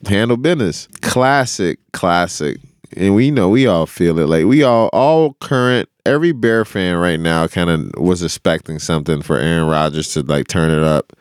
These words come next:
You know, as much as we saw it was like they scored twenty-seven points, we just knew that it was only a matter of time before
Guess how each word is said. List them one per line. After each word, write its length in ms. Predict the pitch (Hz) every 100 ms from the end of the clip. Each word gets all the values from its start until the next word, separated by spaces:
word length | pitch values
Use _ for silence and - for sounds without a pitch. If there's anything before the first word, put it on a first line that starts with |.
| _
You 160 | 107 104
know, 120 | 92
as 140 | 95
much 220 | 113 147 151
as 100 | 139
we 140 | 139
saw 240 | - 127
it 40 | 120
was 160 | 113
like 200 | 107 101
they 140 | 90 110
scored 340 | - 123 110
twenty-seven 560 | 120 113 107 107 101 95
points, 340 | 107 101 85
we 140 | 123 123
just 260 | 117 98
knew 320 | 95 92 87
that 260 | 80 80 78
it 100 | 82
was 120 | 82
only 240 | 90 82 71
a 80 |
matter 560 | 69 90 107 107 107 110
of 140 | 104
time 720 | - 98 90 85 85 85 85 92 _ _ _ _ _ _ -
before 560 | 71 - 71 71 65